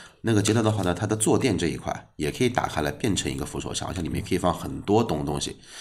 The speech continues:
又变成杯架，又变成手机架，然后还有很大的一个储物格，算是一个缺点中的优，优点。但是这个车后排舒适性，反正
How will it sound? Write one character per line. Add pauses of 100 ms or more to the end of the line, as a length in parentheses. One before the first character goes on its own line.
(220)
又
变
成
杯
架，
又
变
成
手
机
架，
然
后
还
有
很
大
的
一
个
储
物
格， (460)
算
是
一
个 (400)
缺
点
中
的
优，
优
点。
但
是
这
个
车
后
排
舒
适
性， (720)
反
正